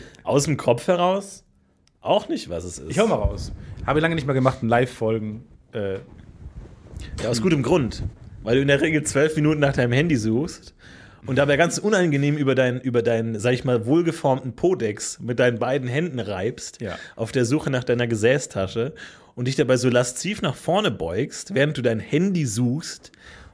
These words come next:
Speaker 1: Und, ähm, das ist immer eine ganz unangenehme Atmosphäre, die dann entsteht im Raum, die man auch re-, recht schlecht rauskriegt.
Speaker 2: Jetzt die Frage.
Speaker 1: So, wenn, wenn die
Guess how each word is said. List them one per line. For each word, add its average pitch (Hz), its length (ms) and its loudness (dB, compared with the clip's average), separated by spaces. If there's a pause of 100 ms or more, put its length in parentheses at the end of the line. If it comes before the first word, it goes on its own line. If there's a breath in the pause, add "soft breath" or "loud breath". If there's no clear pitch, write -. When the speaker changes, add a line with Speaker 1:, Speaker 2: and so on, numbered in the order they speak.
Speaker 1:
Und, 120 380 -2
ähm, 120 200 0
das 123 140 0
ist 156 100 -4
immer 156 140 -2
eine 131 80 -2
ganz 143 220 -4
unangenehme 139 520 -2
Atmosphäre, 120 540 0
die 110 80 -2
dann 98 160 -4
entsteht 101 360 -8
im 104 100 -8
Raum, 101 260 -6
die 120 60 0
man 135 120 -2
auch 123 140 -4
re-, 175 180 -2
recht 175 200 0
schlecht 143 380 -2
rauskriegt. 175 640 0 (200 loud breath)
Speaker 2:
Jetzt 147 160 -4
die 170 60 0
Frage. 139 180 6
Speaker 1:
So, 123 40 2
wenn, 190 300 0
wenn 151 180 2
die - 160 2